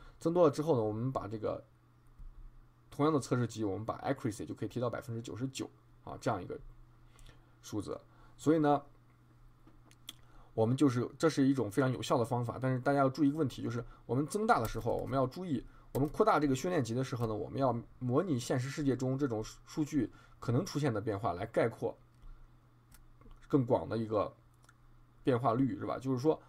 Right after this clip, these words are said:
我们变化性，也就是说我们在这，模-，根据某一张图片来生成一些它的变-，变种的时候，我们一定要注意，就是现实中有这种情况，比如说我们把五完全反转一百八十度，这样的话可能不是很有道理，是吧？因为大家想一想，这个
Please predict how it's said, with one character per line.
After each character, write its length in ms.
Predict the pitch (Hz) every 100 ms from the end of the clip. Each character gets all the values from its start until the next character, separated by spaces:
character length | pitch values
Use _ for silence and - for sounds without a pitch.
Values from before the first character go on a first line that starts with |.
| - -
我 120 | 120
们 140 | 120 131
变 180 | 151
化 100 | 147
性， 220 | 165 156 110
也 80 | -
就 100 | 139
是 60 | 143
说 200 | 170 165 - -
我 100 | 131
们 120 | 165 -
在 160 | - 170 -
这， 120 | - - _ _ _ - -
模-， 220 | 147 - - - -
根 140 | 214
据 60 | 240
某 180 | 147 147
一 20 |
张 100 | 208
图 160 | -
片 240 | 175 208 110
来 100 | 117
生 180 | 143 220
成 200 | - 160
一 40 |
些 200 | 151 160
它 160 | 151 170
的 80 | 147
变-， 280 | - 180 135
变 180 | - 185
种 120 | 110 -
的 60 |
时 100 | 123
候， 60 | 123
我 80 | 98
们 100 | 127
一 40 |
定 80 | 156
要 40 |
注 140 | 135 170
意， 80 |
就 140 | 143 143
是 60 |
现 140 | 151 156
实 80 | 151
中 120 | 180
有 80 | 113
这 60 |
种 120 | 180
情 160 | - 110
况， 160 | 110 104
比 80 |
如 60 | 143
说 160 | 165 170 - -
我 100 | 123
们 80 | 156
把 140 | -
五 220 | 165 123 90
完 140 | 113
全 160 | 135 147
反 180 | 139 151
转 140 | 135
一 40 |
百 120 | 139 98
八 180 | -
十 80 | 156
度， 180 | 131 101
这 100 | -
样 100 | 165
的 60 | 120
话 100 | 113
可 200 | - 117
能 160 | 104 139
不 140 | 147
是 100 | 135
很 140 | 117 117
有 80 |
道 180 | 113 143
理， 100 | 92
是 100 | 117
吧？ 100 | 104
因 100 | 147
为 140 | 202 233 - - - -
大 100 | 160
家 60 | 185
想 220 | - 117
一 40 |
想， 160 | 139 104
这 100 | 143
个 180 | 139